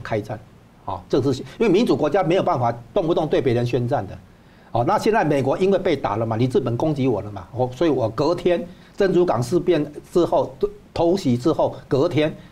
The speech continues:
哦，罗斯福去参众两院发表演讲，对日本宣战，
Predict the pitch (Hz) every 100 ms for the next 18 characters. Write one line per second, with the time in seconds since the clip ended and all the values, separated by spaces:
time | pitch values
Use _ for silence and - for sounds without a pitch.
0 | - - 120 104 156 165 180 120 127 185
1 | 180 165 156 147 123 123 143 - 147 147
2 | 143 110 127 123 - 139 120 127 101 -
3 | 117 110